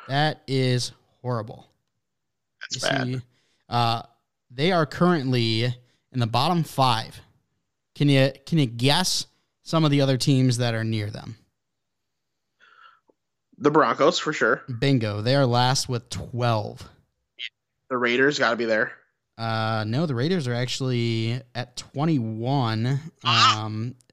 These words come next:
Speaker 1: th-, they're probably around middle of the pack.
Speaker 2: Wait. So Josh Jacobs is at twenty-one, is what you're saying?
Speaker 1: Y-, basically, yeah.
Speaker 2: 'Cause he's the Raiders, sure. So some other teams, uh, the Texans gotta be.
Speaker 1: Yep, Texans are the third, third last with fourteen.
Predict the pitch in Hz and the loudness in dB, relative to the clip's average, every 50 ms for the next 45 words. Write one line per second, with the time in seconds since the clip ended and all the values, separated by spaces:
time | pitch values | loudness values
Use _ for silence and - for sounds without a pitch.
0 | _ _ 113 113 113 - - 101 110 123 151 - 202 175 190 202 202 208 208 196 | _ _ -18 -16 -16 -16 -14 -6 -4 -4 -4 -2 -2 -2 0 0 0 2 2 2
1 | 190 185 180 180 175 175 156 - - 156 151 151 151 165 165 156 147 151 156 156 | 4 4 4 2 2 0 -2 -6 -6 -4 0 0 2 4 2 2 2 2 2 2
2 | 156 156 151 156 - 160 165 151 170 143 - - _ _ _ _ _ _ _ _ | 2 0 -2 -2 -2 -2 0 0 0 -2 -2 -6 _ _ _ _ _ _ _ _
3 | _ _ _ _ _ - - _ _ _ _ - 147 139 143 160 143 143 - - | _ _ _ _ _ -20 -20 _ _ _ _ -8 -6 -2 0 2 2 2 0 0
4 | - 170 151 143 - 139 127 123 120 - 98 - - - 117 107 104 98 78 82 | 2 2 2 2 0 -6 -10 -8 -6 -6 -6 -6 -4 -6 -6 -4 -4 -4 -4 -4
5 | 92 92 - - - - - - - 139 - - - 131 123 127 120 110 - - | -6 -6 -6 -6 -6 -4 -4 -2 -2 -4 -4 -6 -6 -4 -2 0 0 0 0 -4
6 | - - - - - - - 101 - - - - - 147 135 131 - _ _ _ | -8 -10 -12 -18 -18 -16 -16 -16 -14 -14 -14 -10 -4 -4 -4 -4 -4 _ _ _
7 | _ _ _ - 92 85 85 87 - - - - 85 82 - - - - - - | _ _ _ -14 -14 -12 -12 -12 -12 -14 -14 -12 -12 -14 -14 -16 -18 -18 -12 -4
8 | - - 147 143 139 - 170 120 156 175 170 165 165 160 160 151 139 131 139 143 | 0 2 4 4 2 2 0 2 4 4 4 2 2 0 0 2 2 2 2 2
9 | 139 - 160 127 - - 131 143 143 - - - - 127 117 113 117 117 - - | 2 0 -2 -2 -2 -4 -8 -6 -6 -8 -10 -6 -2 -2 -2 -2 -2 -6 -6 -8
10 | - _ _ - 135 147 151 - - - 143 139 - - 156 131 117 123 117 117 | -14 _ _ -2 -2 -2 -2 -2 -2 -2 -2 0 0 0 0 2 2 2 2 2
11 | 117 117 113 110 110 110 113 110 - _ _ - - _ _ - 123 - 139 131 | 2 2 2 2 2 0 -2 -4 -6 _ _ -20 -20 _ _ -16 -10 -4 -2 -2
12 | 123 117 113 123 147 143 - - 151 139 139 123 110 107 113 120 113 123 - - | 0 0 -2 -2 -4 -6 -6 -6 -4 -2 -2 -2 -2 -2 -2 -2 -2 -4 -6 -8
13 | - - - - 123 120 - - 123 - - - 120 117 135 | -10 -12 -12 -10 -10 -10 -8 -8 -8 -8 -6 -6 -6 -6 -6